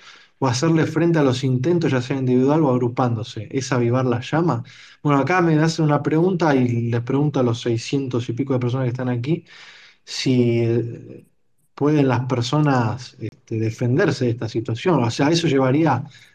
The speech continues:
a una especie de, de guerra, no sé, no la quiero meter en guerra civil, pero por lo que están comentando, estamos viendo los hechos, tratamos de ir a los hechos, no a los rumores,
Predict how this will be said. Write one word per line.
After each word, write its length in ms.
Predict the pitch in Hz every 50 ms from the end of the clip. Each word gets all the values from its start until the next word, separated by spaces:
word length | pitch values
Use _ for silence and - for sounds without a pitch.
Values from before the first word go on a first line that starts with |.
| _ _ _
a 100 | - 117 127
una 220 | 135 143 143 131
especie 580 | 120 123 - 151 143 - - 135 127 123 120 110
de, 260 | 107 110 107 107 107 104
de 120 | 107 110
guerra, 720 | 104 110 120 147 156 - - 107 107 107 104 104 104 104 107 107
no 80 | 110 117
sé, 260 | - - 151 135 117 113 - - _
no 180 | - 117 120 131
la 80 | 135 131
quiero 340 | 131 131 160 165 151 113 - -
meter 380 | 117 113 113 110 110 113 147 139
en 100 | 123 117
guerra 220 | 120 117 117 113 113
civil, 440 | - - 117 147 226 269 202 135
pero 320 | - 120 107 101 98 95 - _ _ _ - - _ _ _ _ _ _ _ _ _ _ _ _ _
por 120 | - 120 113
lo 160 | 120 113 113
que 100 | 120 113
están 240 | 110 - 165 170 165
comentando, 840 | 151 135 135 135 131 - 196 233 240 214 180 156 135 123 117 113 107
estamos 320 | 101 - 143 143 143 135 123
viendo 260 | 143 156 147 143 135
los 280 | 131 127 127 127 131 -
hechos, 380 | 214 233 - - 156 127 117 120
tratamos 480 | - 123 120 123 156 165 160 139 131
de 80 | 127 123
ir 140 | 123 139 135
a 60 | 131
los 200 | 127 123 120 -
hechos, 220 | 185 170 - - 131
no 140 | 131 135 139
a 40 | 131
los 180 | 127 131 120
rumores, 580 | 127 143 139 143 160 180 208 247 247 - - -